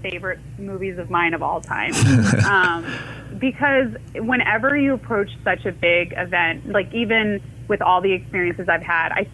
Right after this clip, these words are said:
Speaker 1: I feel like I still have that Hoosiers moment every time I enter those really major venues. You look out and you think, "Who, who got me here? You know, what, what, what did I do to get <laughs> myself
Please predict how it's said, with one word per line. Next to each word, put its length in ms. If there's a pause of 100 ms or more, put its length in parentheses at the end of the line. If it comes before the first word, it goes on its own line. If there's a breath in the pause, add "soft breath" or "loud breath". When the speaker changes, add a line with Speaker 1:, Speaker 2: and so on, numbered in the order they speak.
(120)
Speaker 1:
I 100
feel 180
like 140
I 180
still 180
have 240
that 160
Hoosiers 380
moment 380
every 280
time 240
I 60
enter 280
those 220
really 260
major 380
venues. 360 (400 loud breath)
You 140
look 200
out 320
and 120
you 140 (160)
think, 240 (640)
"Who, 480 (180)
who 640
got 280
me 200
here? 420 (100)
You 140
know, 160
what, 340
what, 340
what 160
did 120
I 200
do 200
to 80
get 200
<laughs> 80
myself 460